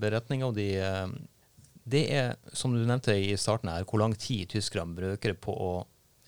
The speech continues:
ødelegge Hammerfest. De tar seg god tid. Og ikke bare tar seg så god tid med å ødelegge, men de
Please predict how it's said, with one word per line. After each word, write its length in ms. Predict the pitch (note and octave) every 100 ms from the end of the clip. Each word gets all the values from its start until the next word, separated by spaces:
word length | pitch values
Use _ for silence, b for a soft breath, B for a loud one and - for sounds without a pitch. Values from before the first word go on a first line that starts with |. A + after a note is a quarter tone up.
| - A2+
ødelegge 580 | G#2+ F#2+ F2 F2 F2 - -
Hammerfest. 580 | G#2 G2 - F#2 - - -
De 80 | G2+ G#2
tar 160 | C3
seg 140 | A#2+ A2+
god 180 | B2 -
tid. 180 | F#2 G2 _ _ _
Og 160 | - C3+
ikke 180 | C3+ D#3+
bare 220 | F3+ D3+
tar 160 | C#3
seg 160 | C#3+ B2
så 140 | A#2
god 180 | A#2 B2+
tid 80 | G#2+
med 140 | G2
å 100 | B2+
ødelegge, 380 | E3+ G#2+ D#2+ E2+
men 100 | G#2+
de 280 | B2+ C#3